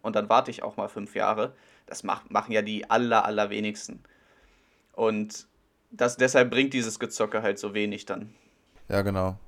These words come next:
Speaker 2: Also, und das ist ja auch das Schwierige, aber wahrscheinlich das Schlauste, ne? Ähm, ich hab neulich irgendwo eine Doku gesehen über einen, der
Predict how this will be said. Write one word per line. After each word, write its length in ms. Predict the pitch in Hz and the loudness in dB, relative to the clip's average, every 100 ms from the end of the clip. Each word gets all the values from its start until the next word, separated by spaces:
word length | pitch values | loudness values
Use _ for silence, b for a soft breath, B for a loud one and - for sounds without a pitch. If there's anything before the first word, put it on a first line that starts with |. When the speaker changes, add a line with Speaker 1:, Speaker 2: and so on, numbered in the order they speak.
| - | -4
Speaker 2:
Also, 280 | 104 104 101 | -2 0 0
und 120 | 98 | 0
das 200 | 104 107 | 0 0
ist 100 | 104 | -2
ja 100 | - | -2
auch 120 | 101 | -2
das 160 | 101 - | -4 -6
Schwierige, 540 | - 117 113 104 113 | -2 0 2 2 2
aber 220 | 110 98 | 2 2
wahrscheinlich 540 | 95 - 95 101 104 - b b b - | 0 2 2 2 -2 -6 b b b -6
das 160 | 95 | -4
Schlauste, 560 | - 92 98 117 - - | 0 2 2 0 -4 -6
ne? 140 | 101 117 - - B B | -6 -8 -12 -18 B B
Ähm, 440 | - 90 90 90 87 | -4 -2 -2 -6 -8
ich 140 | 90 101 | -6 -6
hab 180 | - | -6
neulich 420 | 98 92 98 98 - | -4 -2 -2 -4 -8
irgendwo 340 | - 98 98 | -8 -8 -6
eine 160 | 95 92 | -6 -4
Doku 320 | 98 - 104 | -4 -4 -4
gesehen 360 | 104 101 98 | -2 -2 -2
über 260 | 98 98 90 | -2 0 0
einen, 280 | 95 95 95 | 0 0 0
der 380 | 95 95 95 | 2 4 2